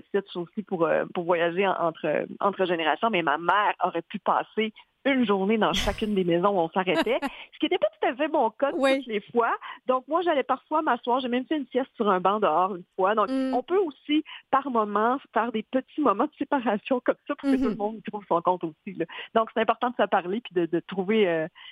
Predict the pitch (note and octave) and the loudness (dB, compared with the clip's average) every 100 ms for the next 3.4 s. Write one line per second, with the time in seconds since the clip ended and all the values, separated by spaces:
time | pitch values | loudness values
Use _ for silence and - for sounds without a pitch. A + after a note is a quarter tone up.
0 | - - G3+ A3 A#3 G#3+ G3 F#3 F#3 F3+ | -14 -2 0 2 2 0 2 0 0 -4
1 | F#3+ E3+ E3+ F3 D#3 E3 D#3+ E3 A3 A#3+ | -4 0 0 0 0 -2 0 0 0 -2
2 | G#3+ F#3+ G#3+ A3 G3+ D#3+ D3+ E3 F3 E3+ | -2 0 0 0 2 2 2 0 0 -2
3 | - G#3+ C#4+ | 0 -2 0